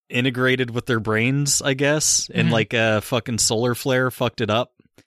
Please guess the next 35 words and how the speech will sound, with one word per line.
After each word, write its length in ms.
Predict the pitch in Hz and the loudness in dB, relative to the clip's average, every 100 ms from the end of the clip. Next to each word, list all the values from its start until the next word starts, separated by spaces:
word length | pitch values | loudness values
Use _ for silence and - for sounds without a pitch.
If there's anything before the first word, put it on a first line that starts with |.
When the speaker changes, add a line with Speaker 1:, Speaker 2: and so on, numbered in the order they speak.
| - | -14
Speaker 2:
Sure. 220 | 131 113 _ _ _ - | -14 -14 _ _ _ -4
Speaker 1:
So, 220 | - 127 | 0 2
like, 280 | 113 110 - | 4 2 2
uh, 260 | 110 107 104 | 0 2 0
Picard 500 | - - 117 113 113 | -4 0 2 2 0
and 180 | 110 | -2
Riker 340 | 104 107 110 107 | 0 -2 0 0
had 160 | 104 | 0
to 80 | 104 | -2
reboot 420 | 101 110 107 110 107 | -2 0 0 -2 -2
the 60 | |
computer 600 | - 113 110 107 113 110 113 | -6 -6 -2 0 0 0 -2
to, 140 | - | -4
like, 280 | 101 98 - | -2 -2 -2
save 360 | - 107 107 | 0 2 0
this 200 | 104 104 | 0 -2
entire 380 | 110 101 104 104 | -2 -2 -2 -2
race 340 | 101 104 107 113 | -2 -2 -2 -4
of 160 | 95 | -4
people, 440 | - 113 165 156 - _ _ _ _ _ - | -4 -2 -2 -4 -6 _ _ _ _ _ -6
'cause 180 | 110 | -2
they 100 | 110 | 0
were, 100 | 107 | 2
like, 220 | 110 104 98 | 2 0 0
that 300 | 107 107 104 | 0 0 -4
integrated 600 | - 110 104 110 113 113 | -6 -4 -2 0 0 0
with 160 | 110 110 | -2 -2
their 140 | 110 | -2
systems. 680 | 101 113 104 135 127 131 - - _ - - - - - - | -2 -2 -2 -2 -2 -2 -2 -4 _ -20 -20 -20 -20 -20 -12
Uh, 560 | - 135 139 139 139 139 | 0 2 4 4 4 2
it's 220 | 143 147 | -2 0
an 80 | 208 | 2
interesting 440 | 233 233 233 - 196 | 2 2 0 0 -2
concept. 720 | 190 185 - 113 101 - - _ _ _ _ _ _ _ _ _ _ _ _ _ - | 0 2 2 2 0 -4 -10 _ _ _ _ _ _ _ _ _ _ _ _ _ -6
So, 360 | - 101 98 | -2 0 -2